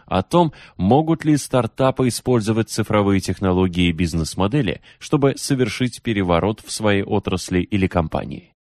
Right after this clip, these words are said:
Любопытство сменилось настойчивостью, и изменилась сама природа вопросов.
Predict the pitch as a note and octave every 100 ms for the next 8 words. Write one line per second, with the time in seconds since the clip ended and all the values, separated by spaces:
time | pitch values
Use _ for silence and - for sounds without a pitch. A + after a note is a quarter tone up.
0 | _ _ _ - F2+ F#2 E2 D#2+ F2 F2
1 | - - D#3+ - D3+ C#3 C#3+ C3+ - A#2
2 | - C2+ - - - - - _ - G2
3 | F#2+ G2 G2 G#2+ G2+ - G#2+ G2+ G2 G2
4 | G2 G2 F#2+ G2+ - E2 - - -